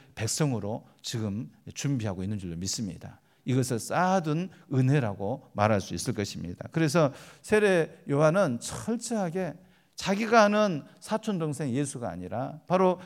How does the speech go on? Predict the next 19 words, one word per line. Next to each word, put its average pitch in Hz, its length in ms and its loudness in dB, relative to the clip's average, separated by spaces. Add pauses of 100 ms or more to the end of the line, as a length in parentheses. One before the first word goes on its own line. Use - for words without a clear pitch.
(160)
하나님께서 220 680 4
말씀하셨던 156 920 0 (240)
하나님의 175 720 0 (160)
어린 117 340 2
양, 127 220 2 (200)
하나님의 196 760 4 (180)
아들, 139 500 4 (200)
성령으로 220 960 4
세를 196 380 4
베푸시는 156 560 0
분이라고 131 920 -2 (120)
이렇게 127 460 0 (120)
소개를 123 540 -4 (100)
하고 156 240 -6
있습니다. - 480 -14 (240)
오늘 123 600 0 (440)
우리가 120 520 2 (220)
감정적으로 113 800 -2
혹은 143 520 0